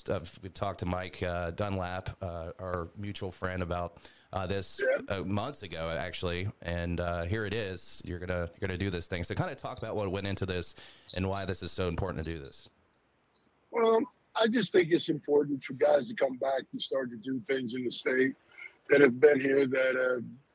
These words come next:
Speaker 2: you know, done things. That's the, that's the whole idea of growing up, becoming an adult, is to be able to give something back, be able to help people, and show them, hey, that not everybody's forgotten about where you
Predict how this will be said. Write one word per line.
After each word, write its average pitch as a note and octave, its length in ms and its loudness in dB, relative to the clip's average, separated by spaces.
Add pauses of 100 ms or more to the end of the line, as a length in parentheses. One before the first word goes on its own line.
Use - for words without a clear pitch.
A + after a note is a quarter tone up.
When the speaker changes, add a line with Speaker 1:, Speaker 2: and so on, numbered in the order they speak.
(100)
Speaker 2:
you F#3+ 120 10
know, B2+ 160 6
done E3 360 10
things. A#2+ 280 -6
That's C3 200 -2
the, D3 140 -6 (460)
that's D3+ 180 6
the D#3+ 80 0
whole D#3+ 260 6
idea C#3+ 520 2
of C3 560 0 (1300)
growing D3 360 8
up, D3 160 6
becoming C#3+ 380 4 (160)
an A2 100 -8
adult, C#3 320 2
is D3+ 120 -2
to B2 60 -12
be C#3 120 4
able C3+ 160 0
to B2+ 40 -4
give C3+ 180 2
something C3+ 340 0
back, C3 320 -2
be D3 100 -2
able C3 140 -2
to B2 100 -4
help C3 260 -4
people, D3 520 -4
and B2+ 180 0 (960)
show F3 320 8
them, E3 160 6
hey, D#3+ 220 4
that C3 240 2 (180)
not D3 240 4
everybody's C#3+ 560 8
forgotten C3+ 420 4
about C3 360 2
where C3 240 2
you C3 180 0